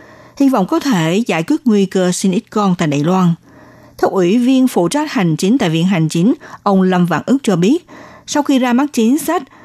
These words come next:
trong mức tăng trợ cấp này sẽ áp dụng cho những cha mẹ sinh con thứ hai. Nghĩa là sinh con thứ hai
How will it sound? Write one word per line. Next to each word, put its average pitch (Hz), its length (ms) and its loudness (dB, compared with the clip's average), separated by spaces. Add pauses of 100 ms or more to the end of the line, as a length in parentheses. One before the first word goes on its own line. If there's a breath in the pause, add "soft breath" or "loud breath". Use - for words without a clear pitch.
(280 loud breath)
trong 214 280 0
mức 277 160 -2
tăng 214 260 2
trợ 180 140 -2
cấp 254 180 -6
này 190 360 0 (140 loud breath)
sẽ - 160 -4
áp - 160 -4
dụng 160 320 2
cho 185 180 -2
những 170 480 0
cha 226 220 -2
mẹ 165 220 0
sinh 180 260 0
con 175 200 -2
thứ 196 100 0
hai. 196 380 0 (440 loud breath)
Nghĩa 233 100 2
là 247 220 -2
sinh 254 180 0
con 254 180 0
thứ 302 100 -2
hai 262 440 0